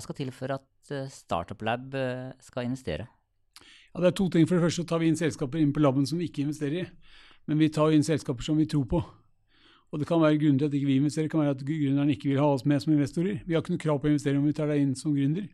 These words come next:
Speaker 2: Men når vi tar inn selskaper, så ser vi på først og fremst at det skal være ka-, teknologi i bånn. Det er viktig. Og så gjerne hvis det er to gründere som utfyller hverandre, er det interessant. En gründer som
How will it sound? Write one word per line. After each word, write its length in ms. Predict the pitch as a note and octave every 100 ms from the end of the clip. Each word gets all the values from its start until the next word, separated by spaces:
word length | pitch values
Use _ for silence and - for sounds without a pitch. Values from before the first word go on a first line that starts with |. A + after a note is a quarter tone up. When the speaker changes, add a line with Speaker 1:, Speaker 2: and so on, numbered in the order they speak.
| _ _ _ - - -
Speaker 2:
Men 80 | D#3
når 80 | D#3
vi 80 | E3
tar 160 | F3 D3
inn 60 | C#3+
selskaper, 320 | D#3 - B2+
så 80 | D#3+
ser 160 | D3 C#3
vi 60 | C3
på 100 | C#3+
først 240 | - D3+
og 80 | D3+
fremst 160 | D#3+ D3+
at 60 |
det 60 | C3
skal 80 | D#3+
være 120 | C#3+ D3+
ka-, 100 | -
teknologi 380 | - - D3+ C#3
i 60 | C#3
bånn. 220 | C#3 C3+ - -
Det 80 | D3+
er 80 | C3+
viktig. 240 | G#2 B2 - _ _ _ _ _ _ _ _ _ _ _ _ _ _ _ -
Og 120 | D3+
så 100 | F#3
gjerne 240 | F#3+ D#3 C#3+
hvis 80 | D#3+
det 80 | F3
er 60 |
to 100 | F#3+ E3
gründere 340 | D3+ D#3 F#3
som 160 | F3+ D#3+
utfyller 340 | C#3+ D#3+ D#3
hverandre, 240 | E3+ F3+ F3+
er 80 | F3+
det 60 |
interessant. 400 | D3 D#3 F#3 - - - _ _ C4
En 200 | E3+ E3
gründer 320 | D3 D3 D#3
som 140 | -